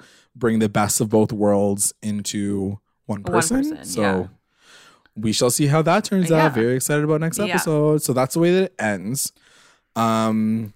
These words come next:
Speaker 1: good episode. It's obviously leading to something bigger. It's got the adventure, the fun, the
Speaker 2: It, it's a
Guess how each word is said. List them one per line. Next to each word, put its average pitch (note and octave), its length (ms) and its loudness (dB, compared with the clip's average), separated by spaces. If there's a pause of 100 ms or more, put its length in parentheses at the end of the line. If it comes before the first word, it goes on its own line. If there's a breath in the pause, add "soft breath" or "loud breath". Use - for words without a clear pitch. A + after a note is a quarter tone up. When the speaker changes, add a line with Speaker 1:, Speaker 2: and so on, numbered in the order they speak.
(100)
Speaker 1:
good G3+ 160 2
episode. E3 920 4 (180)
It's C3+ 160 -8
obviously D#3+ 320 2
leading C#3+ 260 4
to D3 100 -4
something C#3 380 -2
bigger. A#2+ 680 2 (500 soft breath)
It's - 120 -14
got B2+ 180 0
the A2 100 0
adventure, D3+ 580 2
the A#2+ 80 -6
fun, C3 480 -2
the - 0 -
Speaker 2:
It, - 0 -
it's - 140 -8
a B2+ 60 0